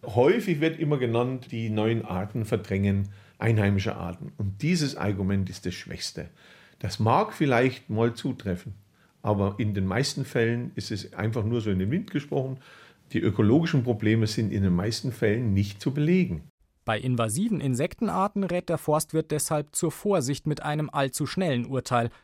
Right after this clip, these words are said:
Speaker 2: Beispiel asiatischer Laubholzbockkäfer, in der E U als sogenannter Quarantäne-Schadorganismus eingestuft, also als besonders schädliche invasive Art, die amtlich überwacht und bekämpft wird.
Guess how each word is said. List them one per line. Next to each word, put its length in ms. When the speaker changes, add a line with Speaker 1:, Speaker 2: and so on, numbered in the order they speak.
Speaker 2:
Beispiel 380
asiatischer 580
Laubholzbockkäfer, 1000
in 140
der 140
E 160
U 260
als 260
sogenannter 640
Quarantäne-Schadorganismus 1700
eingestuft, 680
also 200
als 160
besonders 480
schädliche 540
invasive 760
Art, 240
die 140
amtlich 420
überwacht 560
und 160
bekämpft 520
wird. 260